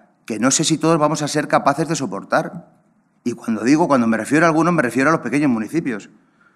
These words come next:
Se plantean, eh, cuestiones curiosas. Teníamos once fun-, once funciones en la anterior ley y ahora pasamos a un total de quince. Y, y muchas de ellas, como han explicado esta mañana, se amplían, ¿no? Bueno, pues, eh,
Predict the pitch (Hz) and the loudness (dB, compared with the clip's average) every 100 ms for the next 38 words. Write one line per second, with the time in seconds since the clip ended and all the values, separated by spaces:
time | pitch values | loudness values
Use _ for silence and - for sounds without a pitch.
0 | _ _ _ _ _ _ _ - - 113 | _ _ _ _ _ _ _ -10 -6 -2
1 | 117 151 - - - 98 117 101 117 143 | 2 2 2 -6 -12 -6 -4 -4 -2 2
2 | 143 143 117 107 95 92 107 120 123 135 | 2 2 -2 -2 -6 -6 -4 2 2 2
3 | 131 123 127 - - 135 120 127 123 120 | 0 0 -2 -2 -4 -4 -2 -2 -2 -2
4 | 120 117 147 123 113 113 107 117 123 175 | -4 0 0 0 -2 -4 -2 -2 0 2
5 | 175 127 123 117 127 120 120 120 123 120 | 2 2 0 0 -2 0 -2 -2 -2 -2
6 | 113 147 170 180 196 190 - - _ _ | 0 0 0 -4 -6 -8 -20 -20 _ _
7 | 123 127 120 113 107 - 107 120 123 139 | -2 2 2 0 -4 -4 -2 -2 0 0
8 | 131 139 170 180 120 113 113 113 110 107 | 2 0 0 0 -2 -2 -2 -4 -4 -6
9 | 110 113 117 113 120 123 160 - 107 101 | -8 -6 -4 -2 -2 0 -2 -2 -4 -2
10 | 147 170 104 85 - 156 - _ _ _ | 0 0 0 -8 -10 -10 -12 _ _ _
11 | _ _ 113 143 104 - 101 95 92 92 | _ _ -6 -6 -10 -12 -10 -10 -10 -10
12 | 92 90 | -10 -12